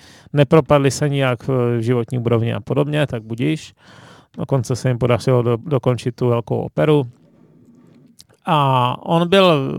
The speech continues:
on je teď v té, eh, vládě velké koalice vicekancléřem a ministrem financí. To bylo něco, o čem se kdysi se S P D v menšinovém postavení, eh,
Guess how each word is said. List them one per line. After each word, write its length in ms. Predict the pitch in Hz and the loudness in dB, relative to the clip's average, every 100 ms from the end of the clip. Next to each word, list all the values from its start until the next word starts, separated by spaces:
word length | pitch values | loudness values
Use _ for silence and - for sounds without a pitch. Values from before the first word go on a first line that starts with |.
| - | -6
on 220 | 175 160 | -2 0
je 100 | 175 | 2
teď 220 | 185 180 | 0 -4
v 60 | - | -2
té, 340 | 180 165 160 | 0 0 0
eh, 40 | 151 147 131 131 131 131 135 | 0 0 2 2 0 -2 0
vládě 320 | 135 151 147 | 2 4 4
velké 320 | 147 151 131 | 2 0 -4
koalice 760 | - 139 139 131 - 139 117 110 156 | 0 0 2 0 0 0 0 -4 -8
vicekancléřem 1080 | 131 120 - - 156 156 196 202 220 233 214 190 - - - - _ - | -10 -8 -8 -6 -6 -2 0 0 0 -2 -2 -8 -20 -20 -20 -20 _ -2
a 80 | |
ministrem 540 | 151 143 139 - 147 135 | 6 6 6 4 0 0
financí. 580 | 123 113 110 110 - - _ - - - | -2 -4 -4 -6 -12 -20 _ -20 -20 -4
To 120 | 175 | 2
bylo 180 | 196 208 | 6 6
něco, 300 | 190 165 196 | 4 2 2
o 60 | 180 | 2
čem 220 | 185 180 | 2 2
se 140 | 185 | 0
kdysi 340 | 165 160 - 160 | 0 -2 -2 -2
se 160 | 170 | -2
S 160 | - 135 | -4 -6
P 200 | - 165 | 0 4
D 260 | 151 151 147 | 6 6 6
v 380 | 127 143 135 123 | 4 4 4 2
menšinovém 680 | 123 131 131 - 151 147 139 | 0 -2 -2 0 4 4 4
postavení, 840 | 139 - - 143 143 147 143 | 0 -2 2 4 4 2 0
eh, 40 | 139 | 0